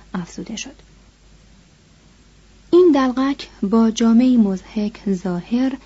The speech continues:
و با گزافه‌گویی‌های بی‌حساب خود شهریان را سرگرم می‌گردانید.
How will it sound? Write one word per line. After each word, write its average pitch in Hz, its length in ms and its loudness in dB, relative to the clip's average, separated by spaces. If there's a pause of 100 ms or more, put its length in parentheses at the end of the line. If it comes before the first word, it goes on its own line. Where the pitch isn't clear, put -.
(420)
و 214 140 2
با 220 140 2
گزافه‌گویی‌های 220 1080 -2
بی‌حساب 226 580 -2
خود 262 240 -4
شهریان 180 580 -4
را 196 100 -4
سرگرم 208 540 -4
می‌گردانید. 190 640 -8